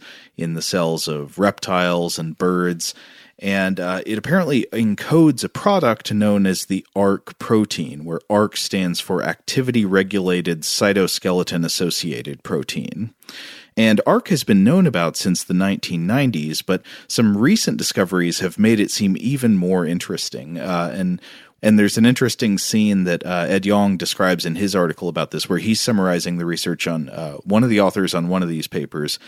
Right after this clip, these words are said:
a neuroscientist named Jason Shepard, who works at the University of Utah in Salt Lake City, who was studying, uh, the arc gene and its associated proteins in mice, in the, I believe the, um, in the motor neurons of mice.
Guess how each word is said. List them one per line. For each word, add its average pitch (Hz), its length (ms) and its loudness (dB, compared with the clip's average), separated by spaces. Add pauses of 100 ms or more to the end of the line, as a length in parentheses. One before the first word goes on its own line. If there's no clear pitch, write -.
(380)
a 82 280 -4
neuroscientist 92 760 2
named 85 180 -2
Jason 82 380 -2
Shepard, 104 600 4
who 90 200 -4
works 87 380 -4
at 85 100 -10
the 87 120 -8
University 87 760 -4
of 80 140 -6
Utah 85 460 -2
in 80 120 -4
Salt - 240 -4
Lake - 160 -10
City, 131 460 2 (380)
who 117 120 2
was 101 160 4
studying, 101 800 2
uh, 87 220 -2
the 82 160 -8
arc 104 280 0
gene 90 420 -2
and 87 120 -2
its - 180 -6
associated 87 560 -4
proteins 78 720 -4
in 78 360 -10
mice, 95 560 0
in 82 200 -4
the, 76 200 -10
I - 80 -10
believe 85 320 -8
the, 80 280 -8
um, 78 400 -8 (480)
in 85 180 -6
the 78 200 -8
motor 101 380 2
neurons 80 460 -4
of 78 140 -10
mice. 80 500 -6